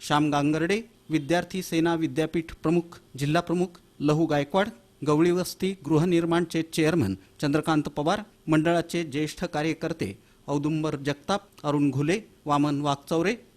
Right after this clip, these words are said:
विष्णू जगताप, संदीप काशीद, अरविंद गवळी, शेखर कवठेकर,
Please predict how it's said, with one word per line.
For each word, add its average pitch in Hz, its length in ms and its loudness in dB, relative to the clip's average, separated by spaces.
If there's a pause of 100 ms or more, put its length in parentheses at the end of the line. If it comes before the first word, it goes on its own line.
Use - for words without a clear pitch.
(140)
विष्णू 151 280 0
जगताप, 147 480 -2
संदीप 147 460 0
काशीद, 147 280 -2 (360)
अरविंद 147 340 2
गवळी, 147 340 2 (200)
शेखर 147 320 -2
कवठेकर, 160 600 -2